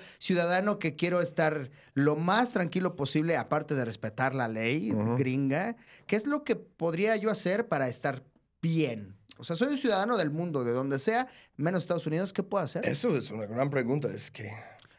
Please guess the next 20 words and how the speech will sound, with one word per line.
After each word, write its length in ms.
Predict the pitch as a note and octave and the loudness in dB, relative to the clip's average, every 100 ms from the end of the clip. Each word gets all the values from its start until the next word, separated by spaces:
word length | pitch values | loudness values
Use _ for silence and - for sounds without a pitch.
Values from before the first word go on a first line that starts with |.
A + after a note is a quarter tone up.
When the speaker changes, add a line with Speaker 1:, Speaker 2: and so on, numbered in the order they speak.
| - - | -14 0
Speaker 2:
como 220 | E3 F#3 | 2 2
que 100 | E3+ | 0
soy 200 | D3+ A3+ | 2 2
de 80 | G3+ | 4
ahí, 160 | F#3+ | 2
no 100 | G3+ | 2
lo 80 | F3+ | 2
he 80 | F3+ | 0
pensado, 300 | D#3 D#3 D#3+ | -2 -2 0
pero 180 | C#3 B2 | 2 2
mi 480 | C#3+ D3 D3 C#3+ | 2 2 0 -2
sugerencia 720 | D3 F3 D#3+ D#3+ D#3 F#3+ C#4+ E4 | -2 0 2 2 2 0 -2 -2
sería 480 | - C#3 D3+ D3 C#3+ - _ - | 0 2 2 2 -2 -12 _ -2
como 220 | C3+ B2+ | 0 2
buscar 420 | C3 B2 C#3 D#3 | 2 2 4 4
organizaciones 840 | C#3+ C#3 C3+ B2+ A2+ B2 D3 C#3 | 4 2 2 2 2 2 2 2
de 140 | A2+ A2+ | 2 2
y 240 | A2+ A2 | 2 2
gente 320 | B2+ A#2+ C#3 | 0 2 2
de 280 | A#2+ G#2 F#2+ | 2 -2 -4